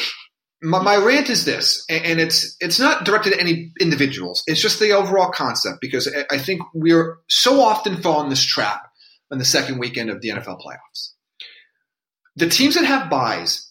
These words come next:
have usually locked up their bye or home field advantage or division early. So they're rarely playing at full capacity, if at all,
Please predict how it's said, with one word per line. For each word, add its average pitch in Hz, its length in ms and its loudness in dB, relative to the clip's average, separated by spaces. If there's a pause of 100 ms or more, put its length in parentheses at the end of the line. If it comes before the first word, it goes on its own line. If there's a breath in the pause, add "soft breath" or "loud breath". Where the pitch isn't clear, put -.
have 147 200 -2
usually 233 460 0
locked 175 340 2
up 160 160 2
their 143 160 2
bye 139 220 2
or 135 80 2
home 131 180 -2
field 139 120 0
advantage 127 280 -2
or 127 80 -6
division 113 320 -2
early. 87 300 -10 (420 loud breath)
So - 160 2
they're 165 180 4
rarely 165 560 4
playing 139 760 -2 (360)
at 175 100 2
full 277 240 4
capacity, 185 540 4
if 156 140 0
at 143 60 2
all, 127 440 0